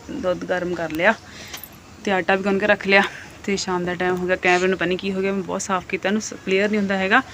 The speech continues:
ਸ਼ਾਇਦ ਤੁਹਾਨੂੰ ਕਲੀਅਰ ਦਿਸੂਗਾ, ਹਨਾ। ਤੇ ਦੇਖੋ ਜੀ, ਦੁਪਹਿਰੇ ਯਾਨੀ ਇੱਕ ਤਾਜ਼ੀ ਖਬਰ ਆਈ ਹੈ, ਅਪਡੇਟ ਆਈ ਆ ਤੇ ਰਾਜਵੀਰ ਜਵੰਦੇ ਵੀਰ ਦੀ ਖਬਰ, ਬਹੁਤ ਖੁਸ਼ੀ ਵਾਲੀ ਗੱਲ ਹੋਈ ਵੀ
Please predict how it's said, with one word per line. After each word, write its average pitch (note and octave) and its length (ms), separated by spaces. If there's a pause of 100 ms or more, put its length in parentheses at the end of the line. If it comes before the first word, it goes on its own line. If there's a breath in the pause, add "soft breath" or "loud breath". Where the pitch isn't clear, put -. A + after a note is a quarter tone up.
(440 loud breath)
ਸ਼ਾਇਦ G#3+ 180
ਤੁਹਾਨੂੰ G3+ 260
ਕਲੀਅਰ G3 240
ਦਿਸੂਗਾ, G3+ 420
ਹਨਾ। A#3 180 (1400 loud breath)
ਤੇ G3 160
ਦੇਖੋ G3 260
ਜੀ, G#3+ 180 (680 loud breath)
ਦੁਪਹਿਰੇ G3 540
ਯਾਨੀ G3 300
ਇੱਕ F#3+ 260 (1160 loud breath)
ਤਾਜ਼ੀ G3+ 280
ਖਬਰ G3 340
ਆਈ F#3+ 360
ਹੈ, F#3+ 120
ਅਪਡੇਟ F#3 320
ਆਈ F#3 260
ਆ G3 100 (340 loud breath)
ਤੇ G3 140
ਰਾਜਵੀਰ F#3+ 420
ਜਵੰਦੇ F3+ 420
ਵੀਰ F3+ 220 (680)
ਦੀ F3+ 220
ਖਬਰ, F3+ 340
ਬਹੁਤ F#3+ 400
ਖੁਸ਼ੀ F#3 280
ਵਾਲੀ F#3 200
ਗੱਲ F#3 160
ਹੋਈ F#3 120
ਵੀ A3 160